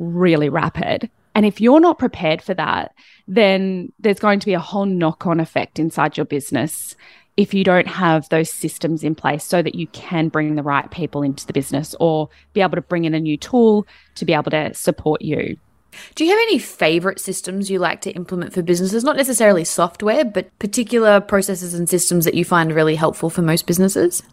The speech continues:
Speaker 1: Well, I think it's starting with what are the repeatable tasks in your business? What are things that get done all the time? So that can range from your marketing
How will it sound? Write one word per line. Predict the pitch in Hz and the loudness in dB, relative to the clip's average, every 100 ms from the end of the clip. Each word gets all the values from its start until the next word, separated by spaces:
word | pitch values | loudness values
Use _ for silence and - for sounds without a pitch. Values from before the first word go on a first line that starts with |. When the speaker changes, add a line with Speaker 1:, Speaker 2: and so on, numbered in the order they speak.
| _ _ _ | _ _ _
Speaker 1:
Well, | 349 | 4
I | 370 | 4
think | 370 440 415 - _ | 4 -4 -6 -10 _
it's | 254 | -10
starting | - 208 180 190 190 170 | -4 2 2 2 0 -2
with | 165 160 160 _ - | -2 -2 -6 _ -14
what | 185 196 233 | -2 2 4
are | |
the | 269 | 4
repeatable | 226 185 - 156 156 143 | 2 0 -2 -4 -4 -6
tasks | 139 135 135 - - | -4 -2 -2 -4 -2
in | 156 | -2
your | 156 | 0
business? | - - - - - | -4 -8 -12 -14 -2
What | 233 285 | 2 2
are | |
things | - 208 190 185 | 2 -2 -2 -2
that | - 151 | -2 -2
get | 156 - | -2 0
done | 160 151 151 - | 0 0 -2 -4
all | 165 | -4
the | 156 160 | -4 -6
time? | - - 135 | -6 -6 -6
So | - 226 | -2 2
that | 302 - | 2 2
can | 233 220 | -2 -2
range | 165 156 160 | 0 -2 -6
from | - 143 | -8 -10
your | - | -4
marketing | 202 269 254 247 254 233 220 | 2 4 4 4 0 0 -2